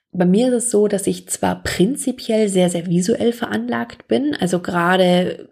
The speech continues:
optische Dinge mir extrem gut merken kann, dass ich aber häufig mir tatsächlich aus den Online-Kursen, wenn's überwiegend Videos sind, die Audios rausziehe und die dann zum Beispiel, wenn ich draußen unterwegs bin, höre. Trotzdem ist es aber so,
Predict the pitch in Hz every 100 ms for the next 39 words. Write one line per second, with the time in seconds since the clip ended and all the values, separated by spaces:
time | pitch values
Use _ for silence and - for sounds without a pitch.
0 | _ 208 - - - 240 - 214 214 226
1 | 208 185 190 - - 208 247 254 202 180
2 | 190 233 175 175 - 190 240 - - -
3 | - - - 185 226 - 190 202 208 -
4 | _ _ - 175 190 240 - 123 - 190
5 | 190 180 180 190 214 202 180 - 175 175
6 | - _ - 165 190 226 220 220 220 214
7 | 208 185 180 180 - 175 175 175 165 190
8 | 208 185 175 - 175 190 - - - -
9 | 165 - - 156 175 220 214 - 190 196
10 | - - 196 202 175 190 180 180 175 170
11 | - 180 175 175 - 175 175 - 165 160
12 | 185 - - 160 - - 196 - _ -
13 | - - - - - - 175 - 233 226
14 | 240 233 214 214 202 202 214